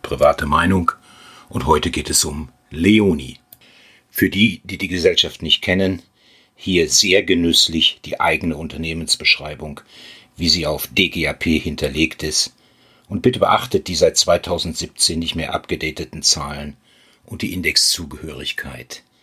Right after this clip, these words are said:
der Aktie. Ich zitiere also von D G A P:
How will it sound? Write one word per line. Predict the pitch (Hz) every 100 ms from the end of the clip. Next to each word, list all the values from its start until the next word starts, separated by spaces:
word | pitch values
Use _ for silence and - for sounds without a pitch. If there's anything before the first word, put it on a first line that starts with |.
| _ _
der | 85 78
Aktie. | - - - - - _ _ _ _ _ _ _
Ich | - -
zitiere | - - 90 98 110
also | 113 -
von | - 85
D | 82
G | 78 78
A | 71
P: | - 87 120